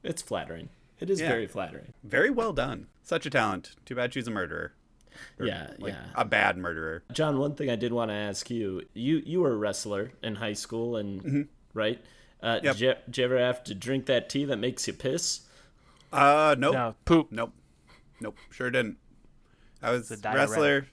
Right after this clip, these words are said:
Speaker 2: wrestler in high school. Did the, did the M M A fights where I had to do really violent weight cuts, and I mostly just, uh, would chew on Skittles and then spit the mouth water out, which is way grosser, probably.
Speaker 3: Did you have, like, a special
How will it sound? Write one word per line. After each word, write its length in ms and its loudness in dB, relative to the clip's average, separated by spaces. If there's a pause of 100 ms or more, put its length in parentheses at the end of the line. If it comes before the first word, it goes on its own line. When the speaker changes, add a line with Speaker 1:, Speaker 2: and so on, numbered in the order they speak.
(100)
Speaker 2:
wrestler 400 0
in 80 0
high 120 2
school. 480 -2 (680)
Did 140 -8
the, 280 -2
did 180 -12
the 100 0
M 120 0
M 120 0
A 100 0
fights 300 2
where 100 2
I 40 2
had 160 2
to 60 -6
do 160 -2
really 380 -2
violent 420 -4
weight 180 -6
cuts, 340 -4
and 220 -8
I 120 0
mostly 360 -6
just, 300 -6
uh, 260 2 (420)
would 180 -10
chew 340 -6
on 200 -2
Skittles 680 -6 (460)
and 160 -6
then 160 -6
spit 540 -6 (680)
the 100 -2
mouth 340 -4
water 340 -6
out, 300 -16 (600)
which 160 -8
is 120 -10
way 200 2
grosser, 420 0
probably. 440 -2 (260)
Speaker 3:
Did 180 -6
you 80 0
have, 120 8
like, 160 6
a 80 -2
special 480 0